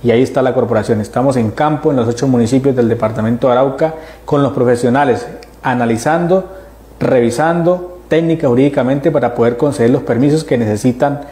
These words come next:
las obras del departamento de Arauca. De estas obras, de estos proyectos van a quedar unas medidas compensatorias que van a ir a las zonas de influencia y que van a mitigar los efectos que han causado, que van a causar estos proyectos, y le van a volver a la comunidad ese beneficio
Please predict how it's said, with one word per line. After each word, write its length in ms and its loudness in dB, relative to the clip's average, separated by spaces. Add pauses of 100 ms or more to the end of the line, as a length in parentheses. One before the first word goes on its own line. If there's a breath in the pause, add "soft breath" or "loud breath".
(180 loud breath)
las 280 -2
obras 280 2
del 140 2
departamento 680 -2
de 60 4
Arauca. 300 -2 (420 loud breath)
De 160 2
estas 300 0
obras, 420 0 (220)
de 200 0
estos 200 0
proyectos 460 0
van 140 2
a 60 0
quedar 180 0
unas 140 0
medidas 200 0
compensatorias 920 0 (320 loud breath)
que 140 2
van 180 2
a 80 2
ir 220 0
a 80 0
las 140 0
zonas 200 2
de 60 2
influencia 460 2
y 40 0
que 140 0
van 100 0
a 60 2
mitigar 800 -2 (100)
los 160 2
efectos 420 0
que 80 -2
han 100 -2
causado, 520 2
que 80 -2
van 140 0
a 40 2
causar 280 0
estos 160 -8
proyectos, 560 0 (240 loud breath)
y 100 4
le 140 4
van 120 4
a 40 2
volver 220 2
a 20 4
la 160 2
comunidad 600 0
ese 220 2
beneficio 560 2